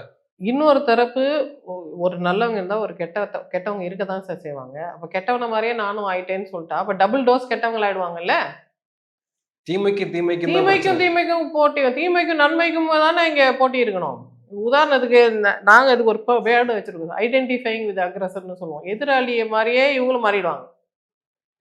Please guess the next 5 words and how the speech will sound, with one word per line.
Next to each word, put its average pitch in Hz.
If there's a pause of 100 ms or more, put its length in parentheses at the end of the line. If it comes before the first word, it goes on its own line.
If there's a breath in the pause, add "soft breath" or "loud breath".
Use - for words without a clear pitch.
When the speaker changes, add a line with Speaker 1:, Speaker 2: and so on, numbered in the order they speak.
(280)
Speaker 1:
இப்ப 196
முதல் 226
முதல்ல 262
இப்ப 220 (880 soft breath)
சவர்கரும், 254